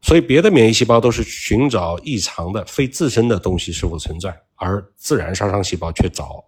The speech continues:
正常的自身的东西有没有缺失。这个在生物学上叫做“自我缺失”的假说。 <clears throat>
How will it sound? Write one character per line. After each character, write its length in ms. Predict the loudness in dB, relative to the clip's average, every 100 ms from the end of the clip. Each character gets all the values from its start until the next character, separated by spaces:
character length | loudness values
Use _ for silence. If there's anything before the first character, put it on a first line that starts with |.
| _
正 220 | 0 0 0
常 240 | -6 -6
的 180 | -8 -8 _ _ _ -4
自 140 | 0
身 140 | 4
的 80 | 4
东 180 | 4 4
西 220 | 2 -4
有 160 | 0 2
没 100 | 4
有 140 | 4
缺 260 | 2 4 4
失。 400 | 4 0 -2 -6 _ _ _ _ _ _
这 160 | -2 0
个 100 | 2
在 520 | 4 4 4 0 -10 -10
生 240 | -2 0
物 80 | 0
学 140 | -2
上 220 | -2 -4
叫 120 | -4 -4
做 280 | -2 -2
“自 240 | -4 -4 -4
我 160 | -4
缺 360 | -6 -2 2 2
失” 200 | 0 -6
的 100 | -8
假 140 | -10 -14
说。 320 | -12 -12 -12 _ _ _ _ _ _
<clears throat> 100 | -4